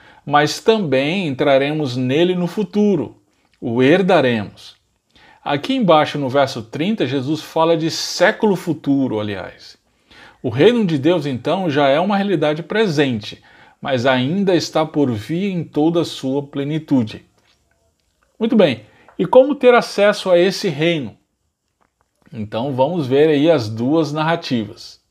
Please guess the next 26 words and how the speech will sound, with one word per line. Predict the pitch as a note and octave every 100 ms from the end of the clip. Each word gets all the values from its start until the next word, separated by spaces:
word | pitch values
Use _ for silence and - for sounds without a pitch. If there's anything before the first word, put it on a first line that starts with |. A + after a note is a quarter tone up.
| _ _ _ _ _ _ _ _ _
Vamos | - D#3 B3 G#3
ver | A#3+
aqui | F#3 - G#3
a | F#3
primeira | F#3 G3 A3+
narrativa | G#3+ D#3+ D3 - G3+ D3+
que | D3
fala | - F#3 F#3
da | F#3
ocasião | F3+ F3+ D3 F3+
em | F3+
que | F#3+
levavam | F3+ D#3 E3 E3+ E3+
crianças | - G3 D#3 F#3+ A3+ D#3 -
para | - D#3
Jesus | C#3 D3+ B2+ C3+
abençoar. | C#3+ C#3 D3+ - D#3 A#2 - _ _ _ _ - - - -
Marcos | C3+ G#3 B3+ G#3
nos | F#3+ F#3+ D#3
informa | C3 - D3+ F3+ D#3+ B2+
que | -
os | F3
discípulos | D3 C3 - G#3 G#3+ C#3+ A2+
repreendiam | B2 F3 B3+ G#3 F#3 C#3+ B2 A2+
os | -
pais | - D#3+ F#3 A2+ -